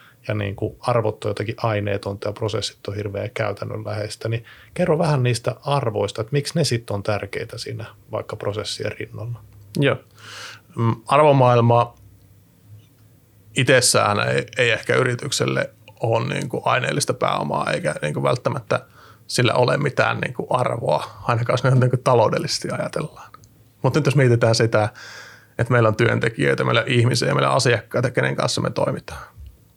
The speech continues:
Speaker 2: niin ne, ne toimii omien arvojensa mukaan ja niitä draivaa niitten omat arvot. Ja nyt kun me,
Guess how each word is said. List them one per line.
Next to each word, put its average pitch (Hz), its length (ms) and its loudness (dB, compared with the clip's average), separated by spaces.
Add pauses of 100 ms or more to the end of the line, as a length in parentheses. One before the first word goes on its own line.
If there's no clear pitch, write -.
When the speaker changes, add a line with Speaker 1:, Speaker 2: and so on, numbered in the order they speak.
(600)
Speaker 2:
niin 123 120 2
ne, 113 200 2
ne 135 120 4
toimii 110 400 4 (100)
omien 101 480 0
arvojensa 147 440 -2
mukaan - 400 -8 (260)
ja 113 80 2
niitä 117 320 4
draivaa 113 440 2
niitten 135 280 0
omat 131 380 4
arvot. - 440 -10 (960)
Ja 131 80 4
nyt 120 100 4
kun 123 80 4
me, 135 80 4